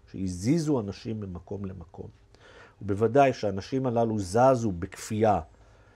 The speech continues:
למושבם החדש, הם לצורך העניין,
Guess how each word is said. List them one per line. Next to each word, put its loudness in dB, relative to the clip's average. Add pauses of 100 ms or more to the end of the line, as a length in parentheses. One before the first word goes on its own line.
(200)
למושבם 2
החדש, -6 (540)
הם 2 (480)
לצורך 6
העניין, 2